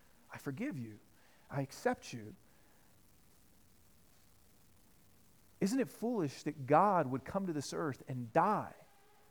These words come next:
And we might not think so, 'cause if you've been in the church for a long time, that's just kind of an old idea to you.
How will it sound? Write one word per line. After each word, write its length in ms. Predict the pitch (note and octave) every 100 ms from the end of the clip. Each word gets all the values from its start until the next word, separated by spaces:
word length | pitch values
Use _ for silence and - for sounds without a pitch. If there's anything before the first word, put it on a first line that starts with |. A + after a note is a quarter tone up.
| - - - - - - - - -
And 180 | C3+
we 120 | D3+ A3
might 180 | F#3
not 180 | D3+ C#3+
think 160 | G3 G#3
so, 160 | F#3
'cause 240 | D3 C#3 A#2+
if 180 | C#3+ -
you've 160 | B2+
been 140 | C3+ D3+
in 100 | C#3
the 60 |
church 280 | C3 F3+ F#3+
for 140 | - C#3+
a 40 |
long 220 | C3+ B2
time, 220 | C#3+ B2+
that's 160 | B2 -
just 160 | C#3 -
kind 160 | C#3+
of 80 | A#2+
an 140 | A#2 -
old 300 | D3 D#3+ C#3+
idea 360 | C3 C3+ A3+
to 180 | D#3 -
you. 140 | G#2+